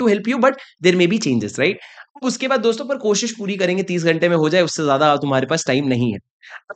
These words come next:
सर, उसके बाद आपका सवाल ये आता है, "क्या पेपर सिक्स के लिए इनफ है?" वो मैंने एड्रेस कर दिया। हाँ जी सर। सर, उसके बाद मेरा अगला सवाल ये आता है, "मैंने सेवेंटी फ़ाइव आवर्स का बैच खरीद लिया आपका, अब मैं क्या करूं? मेरे को थर्टी आवर्स वाला चाहिए।" देखो राजा, अगर आप सेवेंटी फ़ाइव आवर्स वाला बैच ले लिए हो,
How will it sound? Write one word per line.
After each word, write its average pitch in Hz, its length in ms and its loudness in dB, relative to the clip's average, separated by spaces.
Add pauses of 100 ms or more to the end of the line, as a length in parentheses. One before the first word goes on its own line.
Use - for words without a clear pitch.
सर, 269 100 2
उसके 254 220 -4
बाद 262 160 2
आपका 247 200 2
सवाल 233 300 4
ये 240 80 0
आता 233 180 4
है, 247 40 2
"क्या 240 120 -2 (140)
पेपर 185 220 0
सिक्स 208 200 -4
के 214 80 0
लिए 202 80 8
इनफ 190 180 4
है?" 196 60 2
वो 165 120 2
मैंने 151 160 4
एड्रेस 139 320 4
कर 147 160 2
दिया। 139 200 2 (1500)
हाँ 131 160 0
जी 104 120 -4
सर। - 140 -14 (640)
सर, 285 100 0
उसके 262 200 -2
बाद 262 140 4
मेरा 262 180 4
अगला 254 200 2
सवाल 247 300 2
ये 233 80 6
आता 233 200 4
है, 254 60 0
"मैंने 254 160 2
सेवेंटी 214 440 0
फ़ाइव 240 220 4
आवर्स 214 200 4
का 226 100 0
बैच 175 220 4
खरीद 151 280 -2
लिया 135 180 0
आपका, - 180 -2
अब 151 220 2
मैं 170 140 2
क्या 160 160 -2
करूं? 151 180 -2
मेरे 151 100 0
को 151 100 -4
थर्टी 139 280 -4
आवर्स 131 220 -2
वाला 123 140 0
चाहिए।" 101 260 -6
देखो 135 200 -2
राजा, 143 220 0
अगर 143 180 0
आप 160 80 0
सेवेंटी 147 380 -2
फ़ाइव 160 220 2
आवर्स 156 180 2
वाला 160 140 0
बैच 143 340 0
ले 143 120 0
लिए 156 160 2
हो, 165 260 0